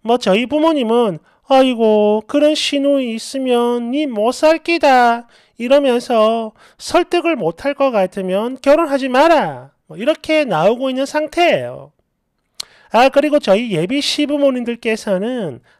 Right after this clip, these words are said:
"아이고 꽁꽁아 미안하다. 얘가 아직 어려가지고 그냥 신경 쓰지 마라." 이러시는데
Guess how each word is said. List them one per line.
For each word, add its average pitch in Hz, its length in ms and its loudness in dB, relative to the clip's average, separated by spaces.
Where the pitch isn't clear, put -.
"아이고 190 800 0
꽁꽁아 233 480 0
미안하다. 240 880 0
얘가 240 360 2
아직 233 240 -4
어려가지고 214 920 0
그냥 254 240 -2
신경 262 320 -4
쓰지 254 220 -6
마라." 254 520 4
이러시는데 196 800 -2